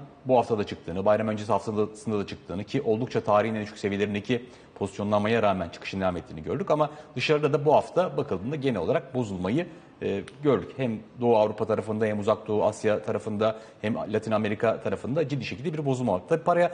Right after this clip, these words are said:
nereye giriyor? Şimdi Amerikan on yıllık tahvil faizleri özellikle üçün üzerine geldikten sonra bir miktar orada pozisyonlanmanın arttığını görüyoruz. Yani tahvil tarafında Avrupa'dan, Uzak Doğu'dan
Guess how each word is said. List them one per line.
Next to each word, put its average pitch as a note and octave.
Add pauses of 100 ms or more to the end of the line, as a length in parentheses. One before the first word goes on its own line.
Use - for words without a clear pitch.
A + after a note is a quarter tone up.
(240)
nereye F3
giriyor? A2+
Şimdi D3
Amerikan D3 (300)
on C#3+
yıllık C#3
tahvil C3
faizleri A#2+
özellikle A#2
üçün A#2
üzerine A2+
geldikten A2
sonra D#3+
bir D3+
miktar C3+
orada A2+ (240)
pozisyonlanmanın G2+
arttığını G#2
görüyoruz. C3+
Yani G2+
tahvil A#2
tarafında A2+ (240)
Avrupa'dan, A#2 (100)
Uzak A#2
Doğu'dan G2+